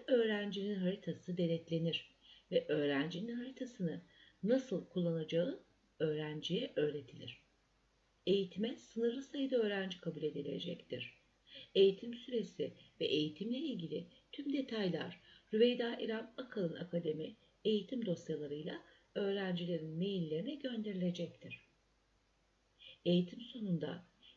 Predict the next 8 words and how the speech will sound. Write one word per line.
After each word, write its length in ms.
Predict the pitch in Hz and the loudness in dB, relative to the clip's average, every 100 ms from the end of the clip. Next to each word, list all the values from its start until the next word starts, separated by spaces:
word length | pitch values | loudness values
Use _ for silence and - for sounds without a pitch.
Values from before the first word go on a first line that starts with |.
| - | -2
bilgili, 540 | 190 175 175 160 - - _ - | 0 2 0 -4 -4 -12 _ 0
donanımlı 500 | 175 175 175 170 185 | 4 6 8 6 4
bir 200 | 196 - | 2 0
astrolog 500 | 160 - 170 165 165 | -4 -2 2 2 2
olarak 380 | 160 156 240 - - - | -2 -2 -4 -8 -18 -8
mezun 360 | 208 214 214 220 | 2 2 2 0
olacaksınız. 760 | 170 156 135 - - 170 - - _ _ _ - | 2 2 -2 -6 -10 -10 -10 -18 _ _ _ -6
Garantilidir. 840 | 170 156 143 135 160 - - | 0 0 -2 -4 -6 -6 -16